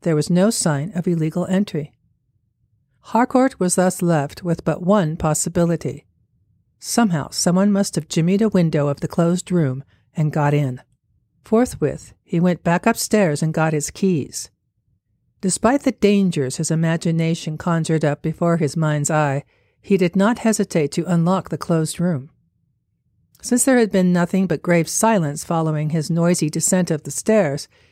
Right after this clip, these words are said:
he felt that he was justified in assuming that the miscreants, whoever they were,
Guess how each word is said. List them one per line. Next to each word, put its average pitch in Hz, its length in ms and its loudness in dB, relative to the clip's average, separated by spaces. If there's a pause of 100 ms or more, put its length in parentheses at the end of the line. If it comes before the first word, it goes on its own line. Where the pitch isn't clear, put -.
(300)
he 233 180 0
felt 247 240 -2
that 170 140 -2
he 180 160 0
was 160 160 -4
justified 160 720 -2
in 180 160 2
assuming 170 500 0
that 151 160 -4
the 160 80 -2
miscreants, 160 800 -2 (260)
whoever 202 420 2
they 165 160 -2
were, 131 360 -4